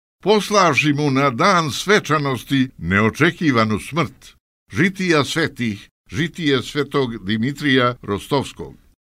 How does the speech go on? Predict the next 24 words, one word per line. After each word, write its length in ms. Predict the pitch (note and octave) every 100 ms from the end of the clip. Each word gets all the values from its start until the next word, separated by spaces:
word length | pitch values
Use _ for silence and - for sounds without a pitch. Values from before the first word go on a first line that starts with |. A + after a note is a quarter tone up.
| _ _ _ _ _ -
Da 200 | E3+ B3
li 140 | B3
vi, 220 | F3 G3
verni 540 | E3+ F#3 E3+ D3+ D3 C3+
Srbi, 480 | - F3 D#3+ D#3
čitate 760 | - E3+ C#3+ E3 E3 E3+ F3+ F3
i 280 | D#3+ D3+ B2+
verujete 680 | D3 G3 C#3 C3+ B2 B2 C3+
u 260 | C3+ C3+ A#2+
žitija 560 | A#2+ D3 C#3 C3 A#2+ A2
svetih? 840 | - F#2+ F#2 - D#2+ B1 - - _ _ _ _ _
Dolaze 460 | - F#3+ A#3 G3 F#3+
vam 240 | F#3 F3+ F3
jeretici 840 | C#3 D#3 D#3 E3+ F#3 E3+ - C#3
u 140 | C3
selo, 480 | A#2+ D3 C#3 D#3 - _ _ -
ulaze 420 | D3 D#3 D3+ C3
vam 240 | C#3+ C#3+ C#3+
u 140 | C#3+
hram 480 | G#2+ B2 C3+ C#3+ D#3+ - -
u 160 | C3
kojem 380 | C3 D3 D3 C#3+
se 160 | B2 D#3
molite. 600 | D3+ E3 A#2 - F#2 D2